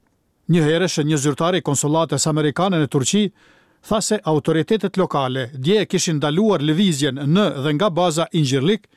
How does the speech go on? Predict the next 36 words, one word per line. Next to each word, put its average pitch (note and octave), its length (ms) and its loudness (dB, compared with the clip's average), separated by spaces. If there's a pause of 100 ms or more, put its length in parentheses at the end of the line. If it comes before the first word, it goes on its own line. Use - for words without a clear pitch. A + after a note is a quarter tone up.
(220)
dhe E3+ 160 2
e A3 80 0
kishin F3 320 0
ndalur F#3 460 0
rrymën F3+ 340 0
në E3 160 2
këtë C#3 240 -2
kompleks. C#3+ 540 -2 (720)
Kjo G#3 160 -2
lëvizje E3+ 400 0
u D#3 80 0
bë F#3 160 2
derisa F3+ 320 0
autoritetet E3 680 0
turke D3 420 -2 (100)
po E3 80 0
i D3+ 80 2
vazhdojnë D3 400 0
përpjekjet F#3+ 560 -2 (260)
për F3+ 220 -2
arrestime F#3 520 0
masive E3+ 420 0
të - 180 0
puçistëve E3 480 0
ushtarak E3 480 -2
në C#3+ 80 0
Turqi, F3 300 0 (420)
që A3 220 2
është - 260 -6
antare C#3+ 400 0
e C#3+ 80 0
natos. C#3+ 540 -2 (580)
Pentagoni F#3 560 0
tha G#3+ 140 -2
se F3 140 0
baza F#3 360 0